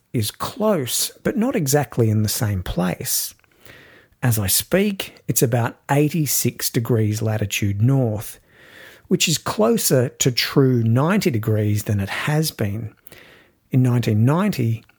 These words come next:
it was about seventy-eight degrees north. Anyway, it's generally close enough for navigating by compass, but it's not exact. So this means that as the Earth rotates,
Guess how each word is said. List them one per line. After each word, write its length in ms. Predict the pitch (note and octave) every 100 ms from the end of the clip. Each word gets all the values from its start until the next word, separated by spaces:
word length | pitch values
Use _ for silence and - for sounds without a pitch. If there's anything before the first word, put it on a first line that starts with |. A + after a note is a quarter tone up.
| -
it 80 | F3
was 140 | C3+
about 320 | B2 A#2+ B2
seventy-eight 880 | - - C3 A2+ A2+ A2 A2 D#3+ G3+
degrees 440 | C#3 A2+ A2 G2+ G2+
north. 540 | A2 G2+ G#2 - - _ _ _ - - - - -
Anyway, 560 | A3+ A#3 D#3 D3 D#3+ -
it's 220 | E3+ -
generally 720 | C#3 B2 D#3+ F3 F#3 G3+ F#3
close 580 | D#3+ - - A3+ A#3 -
enough 460 | C3 A#2 A2+ - -
for 180 | - C3
navigating 640 | A#2+ B2 A#2 A2+ A#2 A2 A2+
by 140 | G2+
compass, 840 | A2 - D#3+ G3 F#3+ - - - - _ _ _ -
but 100 | -
it's 200 | - -
not 180 | A#2 G#2+
exact. 640 | G#2 A2 C#3 - - - - _ _ _ - - - - -
So 160 | -
this 280 | F3+ D#4 -
means 460 | C#3 B2+ B2 B2 -
that 160 | - -
as 220 | B2+ A2+
the 180 | A#2+ A#2
Earth 280 | A2+ -
rotates, 920 | A2+ G#2+ - - G#3+ C#3 - - -